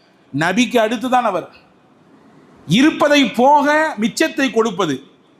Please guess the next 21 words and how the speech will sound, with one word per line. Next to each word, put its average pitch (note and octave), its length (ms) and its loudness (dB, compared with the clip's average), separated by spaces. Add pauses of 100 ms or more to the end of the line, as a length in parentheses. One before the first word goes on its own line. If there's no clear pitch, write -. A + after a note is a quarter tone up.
(260)
அல்லது C4+ 360 0
தன் A3+ 240 -2
தேவை, C#4 680 0 (120)
தேவையை C4 520 0
குறைத்து B3+ 440 -4
கொண்டு C4 320 0
கொஞ்சத்தை C4+ 480 -2
கொடுப்பது G3+ 500 -4
என்பதையெல்லாம் G3 720 -4
தாண்டி, D#3+ 760 -4 (440)
பெருமானார் D4+ 680 2
ஸல்லல்லாஹு B3 400 0
அலைஹி G#3+ 260 -6
வஸல்லம் G3 280 -4 (100)
கொடுப்பதற்கே C#4 680 0 (120)
அல்லாஹ் A3+ 360 -2
ஜல்ல G#3 260 -4
ஷானஹு G3+ 240 -2
வ F#3+ 140 -4
தஆலாவால் F3+ 440 -2
நிர்ணயிக்கப்பட்டவர்கள். D3+ 880 -8